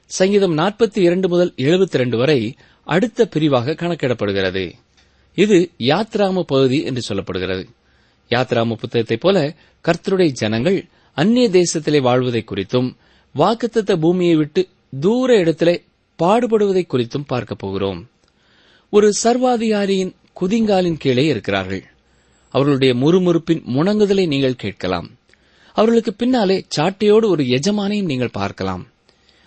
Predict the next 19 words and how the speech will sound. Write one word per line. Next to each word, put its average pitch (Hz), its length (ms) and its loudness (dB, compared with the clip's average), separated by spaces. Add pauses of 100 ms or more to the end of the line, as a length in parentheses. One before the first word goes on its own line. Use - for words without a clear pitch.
அவர்கள் 117 220 2
மிகுந்த 202 460 0
உபத்திரவத்திலே 196 640 -2
இருக்கிறார்கள். 95 540 -6 (840)
அது 120 220 0
குறைந்து 226 400 2
கொண்டே 226 260 2
செல்வதற்கு 139 640 0
பதில் 175 320 2 (400)
அதிகமாகிக் 233 580 0
கொண்டே 190 240 0
செல்கிறது. 98 560 -4 (720)
இறுதியாக 131 520 0 (380)
இஸ்ரவேலரின் 160 840 2
அழுகுரல் 139 560 0 (480)
கேட்கப்படுகிறது. 92 840 -4 (960)
பாடுபடும் 143 560 2 (200)
தன்னுடைய 151 340 4
ஜனங்களுக்காக 151 760 -2